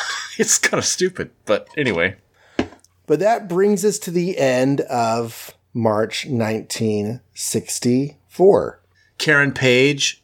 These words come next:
Speaker 1: and Matt, well, that hasn't happened yet, but you know that'll happen by
Speaker 2: No.
Speaker 1: issue two.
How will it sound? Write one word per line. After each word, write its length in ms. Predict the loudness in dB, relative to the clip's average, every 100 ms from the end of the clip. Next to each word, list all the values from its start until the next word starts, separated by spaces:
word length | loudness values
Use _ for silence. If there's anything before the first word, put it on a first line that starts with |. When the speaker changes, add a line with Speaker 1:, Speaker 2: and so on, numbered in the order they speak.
| -2
Speaker 1:
and 440 | 2 2 2 -4 -14 _
Matt, 320 | -4 -4 -4 -6
well, 240 | -4 -2
that 100 | 0
hasn't 240 | -2 -4
happened 280 | -6 -6 -6
yet, 200 | -6 -6
but 140 | -4 0
you 120 | 0
know 140 | 2 2
that'll 180 | 2
happen 260 | 2 0 0
by 120 | 2
Speaker 2:
No. 100 | 4
Speaker 1:
issue 180 | 2 0
two. 360 | 0 -2 -2